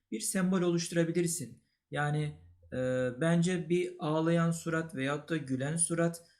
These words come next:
e, neşeli surat şeklinde böyle bir yüz ifadesi, e, yanına koyabilirsin. Güzel bir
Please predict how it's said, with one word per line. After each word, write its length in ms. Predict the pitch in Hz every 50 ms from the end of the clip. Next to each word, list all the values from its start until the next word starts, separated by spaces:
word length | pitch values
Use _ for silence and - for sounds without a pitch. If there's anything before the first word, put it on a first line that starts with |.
| _ _ -
e, 260 | 139 135 131 127 131
neşeli 380 | 139 147 143 - 170 165 175 170
surat 320 | 170 - 175 175 180 175
şeklinde 520 | - - 170 160 151 - 143 147 170 175 165
böyle 200 | 170 170 175 165
bir 80 | 180
yüz 280 | 175 165 180 208 196 196
ifadesi, 800 | 170 170 - 165 160 147 147 143 135 - 208 226 220 - - _ _ _ -
e, 100 | 160 139 139
yanına 360 | 135 156 170 165 151 175 196 -
koyabilirsin. 640 | 165 160 175 196 233 262 - - - 170 147 139
Güzel 300 | 151 151 170 180 170 165
bir 280 | 170 175 - - -